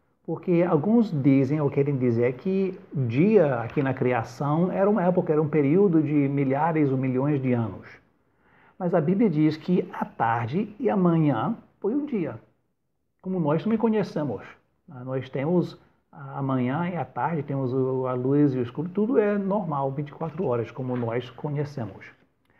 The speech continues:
É interessante também que diz que, ah, a tarde e a manhã. O nosso hábito é começar com a manhã. A gente dorme, o dia começa com a manhã,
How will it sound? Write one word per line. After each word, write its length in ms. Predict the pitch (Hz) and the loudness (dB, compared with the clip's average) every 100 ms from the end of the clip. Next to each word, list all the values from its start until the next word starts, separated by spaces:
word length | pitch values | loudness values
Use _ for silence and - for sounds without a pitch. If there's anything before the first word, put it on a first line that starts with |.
| _ - | _ -6
É 60 | 240 | -2
interessante 640 | 226 240 180 196 190 185 | 4 4 4 2 0 2
também 560 | 160 143 120 123 160 202 - _ _ _ _ _ _ _ _ - | 2 2 4 2 2 -2 -8 _ _ _ _ _ _ _ _ -2
que 160 | 139 | 0
diz 460 | 127 120 120 147 147 | 0 2 4 4 2
que, 440 | - 160 147 - - _ _ _ | 2 6 4 2 -20 _ _ _
ah, 320 | 170 147 131 - _ _ | -14 -8 -8 -10 _ _
a 140 | - | -12
tarde 640 | - 123 120 117 120 160 180 - _ _ _ _ _ _ _ _ - | -6 0 0 0 0 0 -2 -10 _ _ _ _ _ _ _ _ -6
e 80 | 160 | -2
a 80 | 170 | 2
manhã. 480 | 180 196 151 117 - _ _ _ _ _ _ _ _ _ _ _ _ _ _ _ | 4 4 2 0 -10 _ _ _ _ _ _ _ _ _ _ _ _ _ _ _
O 100 | - | -2
nosso 760 | 160 139 165 - 214 196 165 139 - | 2 4 2 2 4 6 6 4 0
hábito 600 | 131 131 143 202 226 - | 0 0 0 0 0 0
é 100 | 151 | -2
começar 460 | 147 170 139 143 | 0 0 2 0
com 80 | 127 | 2
a 40 | 175 | 2
manhã. 240 | 208 170 | 2 0
A 60 | 117 | 0
gente 280 | 120 117 117 | -2 0 2
dorme, 400 | 120 143 165 156 | 6 6 6 2
o 60 | |
dia 160 | 120 123 | 2 0
começa 420 | - 131 131 147 | 0 -2 -2 -4
com 160 | - 139 | -4 0
a 40 | |
manhã, 540 | 131 123 120 117 185 | 0 0 0 0 -2